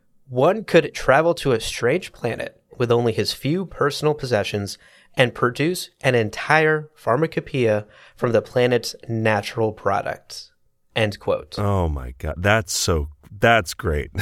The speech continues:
Speaker 2: <laughs>
Speaker 1: That's, yeah.
Speaker 2: You imagine an Imperium of thirty thousand planets,
Speaker 1: Uh,
Speaker 2: right?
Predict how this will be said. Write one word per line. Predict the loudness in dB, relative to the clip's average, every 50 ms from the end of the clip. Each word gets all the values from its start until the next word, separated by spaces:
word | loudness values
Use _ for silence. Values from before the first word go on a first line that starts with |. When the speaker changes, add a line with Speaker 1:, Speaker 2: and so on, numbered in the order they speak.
| -2 -2 -2 -2
Speaker 2:
<laughs> | 0 -2 -2 -2 -2
Speaker 1:
That's, | -2 -2 0 2 2 0 0 -4 -8 -10 -10 -12 -18 -20 -20 -20 _ _ _
yeah. | -2 -2 2 2
Speaker 2:
You | 2 2
imagine | 4 4 2 2 2 0 0
an | 2
Imperium | 0 0 0 2 2 2 2 2 0 0 0 -2
of | -2 -6 -8 _ -20 _
thirty | 0 2 2 2 2 0
thousand | -4 -2 0 0 0 0 0 -2 -4 -6
planets, | -4 -6 -8 -8 -8 -10 -14 _ -20 -20 -14 -4
Speaker 1:
Uh, | 0
Speaker 2:
right? | 0 0 0